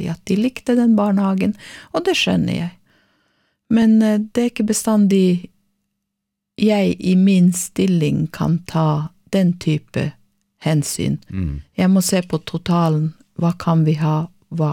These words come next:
Speaker 1: har vi kapasitet til?
Speaker 2: Helt til slutt, vakante stillinger. Blir det mye av det nå?
Speaker 1: Eh,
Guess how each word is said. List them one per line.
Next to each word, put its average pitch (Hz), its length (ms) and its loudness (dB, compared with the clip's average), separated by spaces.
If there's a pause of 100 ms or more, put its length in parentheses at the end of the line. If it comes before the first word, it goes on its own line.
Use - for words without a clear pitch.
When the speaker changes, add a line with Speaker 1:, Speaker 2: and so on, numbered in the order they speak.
Speaker 1:
har 156 140 2
vi 151 120 0
kapasitet - 840 -6
til? 156 200 -4 (680)
Speaker 2:
Helt 156 220 -4
til 117 120 -4
slutt, 104 240 -6
vakante 147 420 -6
stillinger. 82 560 -8 (360)
Blir 135 220 -2
det 143 120 -2
mye 156 260 -2
av 113 100 -2
det 113 140 -2
nå? 67 140 -12 (1500)
Speaker 1:
Eh, 233 440 2